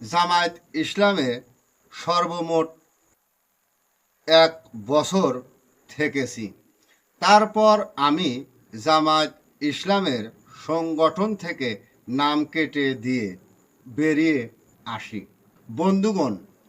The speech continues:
আপনাদের নিকট ঘটনাটি বলার মূল উদ্দেশ্য হল জামায়াত ইসলাম জাহান্নামের খড়ি, কারণ ইসলাম হল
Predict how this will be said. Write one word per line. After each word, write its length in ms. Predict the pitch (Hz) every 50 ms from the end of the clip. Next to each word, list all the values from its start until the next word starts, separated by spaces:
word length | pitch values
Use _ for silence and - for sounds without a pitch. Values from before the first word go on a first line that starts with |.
| _ _ _
আপনাদের 640 | - 143 156 156 - 185 180 175 170 208 240 240 233
নিকট 420 | 233 240 233 - 160 143 139 135 - - _ -
ঘটনাটি 1000 | - - 104 120 - - 185 190 190 185 180 175 - - 196 190 156 139 139 - - _ _ _ _ 113
বলার 560 | 110 120 151 165 160 151 147 147 139 127 120
মূল 300 | 127 143 147 151 147 143 - - _
উদ্দেশ্য 540 | 123 123 123 117 113 160 196 208 196 - 226
হল 480 | 220 196 170 165 135 120 117 113 120 123 - _ _ _ _ 92 98 -
জামায়াত 540 | 156 151 151 151 156 156 156 156 151 143 - _ _ _ _ _
ইসলাম 680 | - 139 135 - - 180 196 190 143 127 123 127 139 - _ - 104 101 -
জাহান্নামের 800 | 160 160 156 170 196 214 220 214 208 202 160 147 139 123 127 - _ _ _ _ _
খড়ি, 360 | - - 151 151 139 123 104 92 - _ _ _ _ _ _ _ _ _ _ _ _ _ _ _
কারণ 460 | - 180 180 180 165 156 147 143 - - - _ -
ইসলাম 500 | 165 165 165 - 208 226 220 220 214 202
হল 440 | 165 190 190 156 143 147 165 196